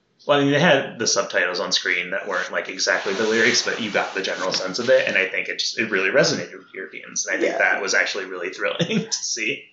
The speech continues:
Speaker 2: And I felt like it was, uh, the first time I noticed that it was kind of resonating was when we were in the jury show, like, as soon as she came on stage,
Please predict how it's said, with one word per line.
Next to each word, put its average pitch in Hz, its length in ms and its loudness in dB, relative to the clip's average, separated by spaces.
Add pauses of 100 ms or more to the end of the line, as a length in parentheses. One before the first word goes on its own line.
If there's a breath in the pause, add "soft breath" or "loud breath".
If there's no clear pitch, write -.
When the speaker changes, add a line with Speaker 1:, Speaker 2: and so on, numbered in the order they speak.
Speaker 2:
And 202 100 6
I 226 140 6
felt 233 240 4
like 254 160 6
it 247 140 8
was, 196 500 0 (300)
uh, 180 360 4
the 190 120 0
first 190 360 2
time 202 180 6
I 185 140 6
noticed 175 520 4
that 170 260 4
it 170 300 4
was 180 300 -2
kind 170 220 0
of 165 120 0
resonating 175 840 2
was 170 640 4 (400 soft breath)
when 180 260 4
we 180 140 8
were 185 180 4
in 175 200 4
the 170 140 4
jury 165 420 4
show, 175 460 6
like, 160 280 4
as 170 260 0
soon 175 160 2
as 180 120 4
she 180 200 -4
came 165 280 0
on 170 200 0
stage, 165 720 4